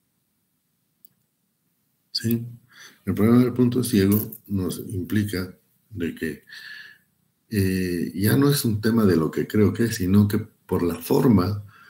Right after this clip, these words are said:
la formación que uno tiene, muchas veces inclusive la, la forma de ver que ha sido de alguna manera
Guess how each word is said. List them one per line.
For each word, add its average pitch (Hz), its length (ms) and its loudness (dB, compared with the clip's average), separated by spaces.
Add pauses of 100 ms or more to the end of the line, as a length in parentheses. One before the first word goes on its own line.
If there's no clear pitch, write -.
(120)
la 98 140 2
formación 98 580 2
que 147 120 2
uno 107 220 4
tiene, 104 480 4
muchas 98 380 2
veces 101 420 0
inclusive 101 580 0 (680)
la, 104 340 -2 (160)
la 90 760 2 (100)
forma 139 400 4
de 95 140 6
ver 117 460 2 (920)
que 107 100 0
ha 101 100 4
sido 104 580 0
de 98 160 -2
alguna 104 240 0
manera 101 580 -4